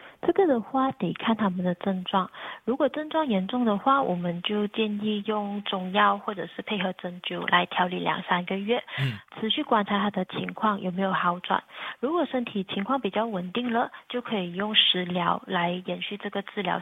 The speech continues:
Speaker 1: 效果。
Speaker 2: 嗯，但是那个问题还是存在的是吧？
Speaker 1: 就是，呃，一些老人病它其实比较难达到根治的效果，所以需要一个持续的观察。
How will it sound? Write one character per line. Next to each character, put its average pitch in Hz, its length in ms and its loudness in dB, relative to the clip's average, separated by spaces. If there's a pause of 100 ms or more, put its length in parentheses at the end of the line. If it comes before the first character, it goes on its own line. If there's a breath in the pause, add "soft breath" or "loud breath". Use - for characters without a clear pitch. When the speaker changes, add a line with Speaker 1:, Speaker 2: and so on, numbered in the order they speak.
Speaker 1:
效 180 140 2
果。 - 260 -6 (180)
Speaker 2:
嗯， 135 840 -2
但 226 100 6
是 208 140 12
那 208 80 6
个 196 100 4
问 190 260 10
题 113 360 -4
还 - 180 2
是 - 140 12
存 - 340 8
在 123 180 4
的 104 80 -2
是 - 160 4
吧？ - 220 -12 (340)
Speaker 1:
就 233 200 2
是， 226 420 4
呃， 180 340 4 (160)
一 285 100 4
些 262 120 4
老 180 240 4
人 175 240 -4
病 240 220 -2
它 214 160 4
其 - 220 -2
实 226 120 -4
比 175 160 -6
较 208 260 4
难 180 360 0
达 170 180 4
到 196 260 2
根 180 220 -2
治 190 220 -4
的 170 180 -2
效 180 200 0
果， - 220 -4 (280 loud breath)
所 - 180 -2
以 233 200 0 (140)
需 - 220 -2
要 220 200 2
一 220 100 -4
个 214 220 -2
持 - 280 -8
续 208 220 -4
的 175 80 -2
观 170 300 -2
察。 - 300 2